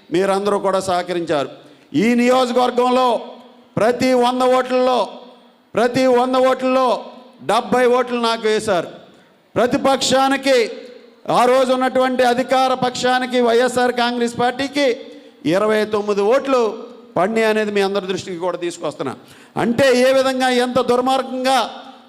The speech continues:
వారు పరిపాలన చేశారనే దానికి నిదర్శనం.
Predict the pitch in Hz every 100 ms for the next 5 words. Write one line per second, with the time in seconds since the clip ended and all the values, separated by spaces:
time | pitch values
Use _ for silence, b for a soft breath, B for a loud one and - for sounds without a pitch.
0 | - 220 254 247 247 247 247 247 233 233
1 | 233 233 220 220 220 247 294 277 240 -
2 | - - - - 185 214 202 190 175 147